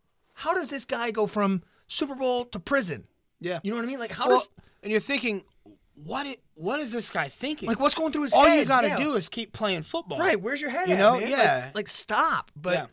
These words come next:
Speaker 1: but the docuseries really, I think, I think gives a lot of insight into that. And honestly, you know, watching it as a dad, all of us watching it as dads, we're looking at that going,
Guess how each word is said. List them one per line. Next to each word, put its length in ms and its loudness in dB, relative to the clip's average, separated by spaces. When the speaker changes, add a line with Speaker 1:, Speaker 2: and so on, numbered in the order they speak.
Speaker 1:
but 300 -6
the 80 -10
docuseries 520 -4
really, 400 -8
I 60 -10
think, 380 -16
I 60 -12
think 180 -16
gives 140 -14
a 60 -16
lot 160 -10
of 80 -12
insight 320 -12
into 220 -12
that. 280 -14
And 160 -14
honestly, 520 -8
you 100 -4
know, 220 -6
watching 380 -2
it 80 -4
as 140 -8
a 40 -12
dad, 320 -10
all 200 -2
of 80 -8
us 160 -10
watching 260 -8
it 80 -12
as 100 -16
dads, 400 -12
we're 120 -8
looking 180 -6
at 80 -6
that 160 -10
going, 320 -12